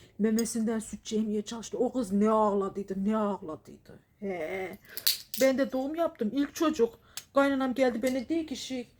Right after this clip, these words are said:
"Çocuğun ilk kakasını yüzeye sür, yüzün güzelleşsin." Dedim, "Ben sıramı beklerim. Görümcemin daha çok ihtiyacı var. Önce o sürsün." He, sustu.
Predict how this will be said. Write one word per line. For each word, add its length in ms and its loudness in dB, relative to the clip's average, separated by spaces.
"Çocuğun 400 -2
ilk 160 -4
kakasını 480 -4
yüzeye 480 0
sür, 200 -4
yüzün 420 0
güzelleşsin." 720 2
Dedim, 240 0
"Ben 120 4
sıramı 400 0
beklerim. 440 0
Görümcemin 500 -2
daha 180 0
çok 180 0
ihtiyacı 460 -2
var. 100 2
Önce 260 0
o 180 4
sürsün." 480 -2
He, 320 4
sustu. 640 2